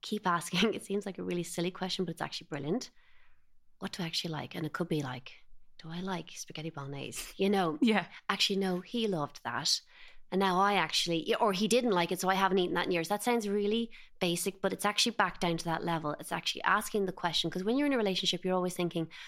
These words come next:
Speaker 1: "Well, would they like this?" And that's good. Like, there's, you know, we have to work together, and, and it's nice to, to be in that when you feel a sense of connection.
Speaker 2: Mm-hmm.
Speaker 1: But when there's no sense of connection, it's really easy to lose yourself in a relationship. When you say you felt lost,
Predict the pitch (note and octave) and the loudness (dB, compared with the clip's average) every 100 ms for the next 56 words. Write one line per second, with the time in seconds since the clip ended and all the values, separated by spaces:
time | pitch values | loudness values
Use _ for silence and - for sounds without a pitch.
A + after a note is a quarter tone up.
0 | - - - G3 A3 A3+ G#3+ G3 F#3 - | -18 -20 -4 0 2 4 4 4 0 0
1 | F3+ F3 F3 G#3+ - F4+ - F#4 D#4 E3+ | 0 2 2 0 4 2 4 4 4 4
2 | D3+ - G3 F3+ D4 A3 E3+ G#3 A3+ D#4 | 2 2 2 2 4 4 2 0 2 0
3 | - G#3 F3+ - F3+ F3 E3+ D#3+ E3 - | 0 0 0 0 0 2 2 2 2 2
4 | F3 - G#3+ G3+ F3+ - - E3+ - F3+ | 0 0 2 2 2 -2 -4 -4 -4 -4
5 | F3+ F3+ F3 D#3 F3 F3+ F3 - G3+ F#3+ | 0 2 2 2 2 0 0 0 2 2
6 | F3 - - - E3 E3 E3 D#3+ - D3+ | -2 -8 -16 -8 -2 0 0 -4 -6 -6
7 | - - - - _ - F#3+ F3 E3+ - | -6 -6 -8 -16 _ -2 2 2 0 -4
8 | - - - - _ _ G3 G3 F#3+ G3 | -16 -20 -20 -20 _ _ 0 2 2 2
9 | G#3+ A#3+ G3+ F#3+ - F#3 F3 - D#3+ - | 0 2 0 -2 -4 -6 -4 -2 -4 -4
10 | F3+ F3+ F#3+ - F#3+ F3+ F3 E3 - E3 | -2 0 -2 -2 -2 0 0 -4 -4 -2
11 | D3+ D3+ - - - - - - _ _ | -2 -2 -4 -6 -6 -6 -12 -20 _ _
12 | _ - F3 E3 D#3 D3 E3 - - D#3+ | _ 0 0 2 -2 -2 -2 -4 -2 0
13 | E3+ F#3 F3+ E3 D#3 D#3 C3 - E3 D#3 | 2 2 0 -4 -2 -2 -2 -2 -2 -2
14 | - - - | -4 -12 -14